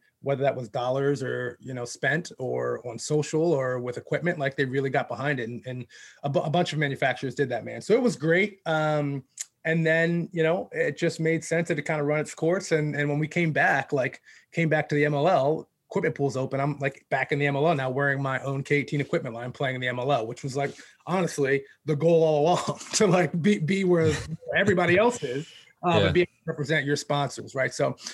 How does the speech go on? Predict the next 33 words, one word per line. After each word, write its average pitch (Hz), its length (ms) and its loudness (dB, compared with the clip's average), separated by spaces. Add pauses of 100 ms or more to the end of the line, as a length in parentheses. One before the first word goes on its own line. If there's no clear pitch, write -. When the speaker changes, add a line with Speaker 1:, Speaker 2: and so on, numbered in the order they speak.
(140)
Speaker 1:
again, 165 260 2
man, 151 200 2
lo-, 170 180 2
loved 180 360 4
that 165 240 2
time 160 440 0
of, 143 200 -4
of 139 100 -4
my 143 160 0
career 139 360 2
and 131 80 0
my 123 100 -4
life. 139 480 0
You 127 140 -8
know, 123 160 -4
it 127 100 -4
was, 123 240 -8
uh, 127 320 0 (380)
it's - 120 -14
fun, 120 240 -2 (320)
fun 127 140 -4
time. 117 140 0
Speaker 2:
What, 120 200 2 (140)
what 123 120 2
was 123 120 4
that, 98 200 2
twenty-five 104 840 0 (240)
when 104 160 -4
you 95 60 0
started 101 220 2
to 98 60 -2
build 110 160 2
that? 120 180 0